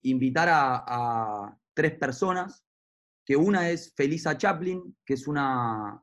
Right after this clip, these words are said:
una ilustradora y tatuadora de acá del Río de la Plata, que hace tatuajes de autor. Otra persona es Dante, de Legión Toys,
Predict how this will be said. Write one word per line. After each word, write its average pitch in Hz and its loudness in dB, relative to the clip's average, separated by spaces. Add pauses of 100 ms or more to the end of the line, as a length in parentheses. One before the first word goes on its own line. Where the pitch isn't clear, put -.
(160)
una 135 -2
ilustradora 135 0
y 127 -2
tatuadora 127 0 (200)
de 107 -10
acá 139 0
del 131 0
Río 139 0
de 139 0
la 156 -2
Plata, 202 -2 (360)
que 139 -2
hace 131 -4
tatuajes 131 -2
de 147 0
autor. 196 0 (580)
Otra 165 2
persona 165 2
es 156 -4
Dante, 175 0 (260)
de 127 0
Legión 131 0
Toys, 180 2